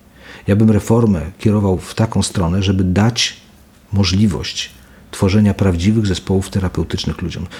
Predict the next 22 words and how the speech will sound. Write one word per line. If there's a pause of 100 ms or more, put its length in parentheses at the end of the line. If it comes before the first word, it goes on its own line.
(120)
żeby
codziennie
mogli
się
spotkać (560)
na
godzinę, (280)
może
półtorej
nawet, (220)
i
rozmawiać
o
tym, (520)
y, (340)
z
jakimi
osobami
pracują,
jakie
mają
kłopoty,